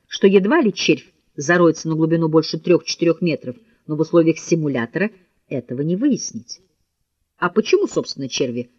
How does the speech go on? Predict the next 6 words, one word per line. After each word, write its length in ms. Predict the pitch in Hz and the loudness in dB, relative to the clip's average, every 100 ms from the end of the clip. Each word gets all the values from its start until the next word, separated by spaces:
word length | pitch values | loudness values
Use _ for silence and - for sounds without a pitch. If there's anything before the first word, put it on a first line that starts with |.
| _ | _
подыхают?» — 560 | - 190 240 - 190 - | 0 4 4 0 -10 -12
спросил 400 | - 127 - 123 | -10 -8 -6 -8
Хвистендаль. 680 | 139 127 - 117 107 113 117 _ _ _ _ _ _ _ | -6 -8 -8 -10 -10 -12 -18 _ _ _ _ _ _ _
«Им 140 | 285 | 0
нужен 240 | 370 370 370 | 2 2 2
кислород, 520 | 370 - 403 208 | 2 2 2 2